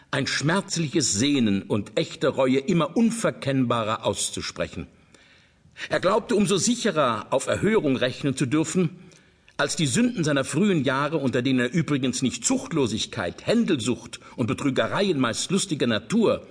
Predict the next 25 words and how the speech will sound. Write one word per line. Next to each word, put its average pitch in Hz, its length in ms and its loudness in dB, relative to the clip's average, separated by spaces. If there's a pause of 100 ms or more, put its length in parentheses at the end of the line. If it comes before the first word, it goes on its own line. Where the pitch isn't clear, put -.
(420)
sondern 135 360 0
Freigeisterei 143 1200 -2 (340)
den 110 120 0
Venezianer 110 720 0
Ratsherren 107 600 -2
die - 80 -4
unverzeihlichste 131 1040 0
dünkte, 127 460 2 (380)
allmählich 190 680 2
in 165 100 2
Vergessenheit 120 760 -2
zu 113 100 0
geraten 85 460 -2
begannen. 80 420 -2 (440)
Und 123 120 -2
die 160 60 0
Geschichte 196 560 0
seiner 156 320 0
wunderbaren 175 640 2
Flucht - 560 -2
aus 135 160 -2
den 120 180 0
Bleikammern 143 540 0
von 123 180 2
Venedig, 156 640 0